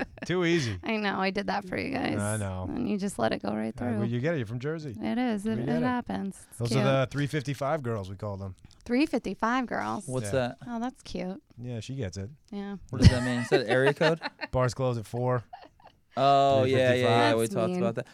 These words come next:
Speaker 1: Jersey.
Speaker 3: Well, dude, you were just home last week, and you're
Speaker 1: Not
Speaker 3: going back
Speaker 1: Princeton, though.
Speaker 3: tomorrow.
Speaker 1: Yeah.
Speaker 3: You heard the accent.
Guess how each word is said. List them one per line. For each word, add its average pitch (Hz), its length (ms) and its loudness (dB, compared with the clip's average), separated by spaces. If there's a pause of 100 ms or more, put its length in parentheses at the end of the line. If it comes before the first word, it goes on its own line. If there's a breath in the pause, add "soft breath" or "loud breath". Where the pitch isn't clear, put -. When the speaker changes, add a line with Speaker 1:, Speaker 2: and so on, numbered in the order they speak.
Speaker 1:
Jersey. 113 180 0
Speaker 3:
Well, 160 80 2
dude, 147 280 0
you 160 120 4
were 185 100 6
just 165 220 4
home 202 300 4
last 151 260 0
week, 180 220 0
and 139 100 -6
you're 180 100 10
Speaker 1:
Not 160 80 6
Speaker 3:
going 156 120 6
back 143 80 6
Speaker 1:
Princeton, 131 100 2
though. 92 40 -8 (120)
Speaker 3:
tomorrow. 131 380 0
Speaker 1:
Yeah. 117 200 0 (560)
Speaker 3:
You 139 140 -2
heard 147 140 4
the 135 140 2
accent. 127 500 -2